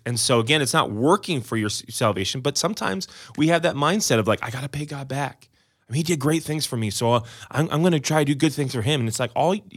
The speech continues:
all you have to do is just m-, make yourself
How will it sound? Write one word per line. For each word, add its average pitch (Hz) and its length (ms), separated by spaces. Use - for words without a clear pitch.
all 202 220
you 226 180
have 160 220
to 135 100
do 123 160
is 110 120
just - 260
m-, 120 180
make 131 320
yourself 123 420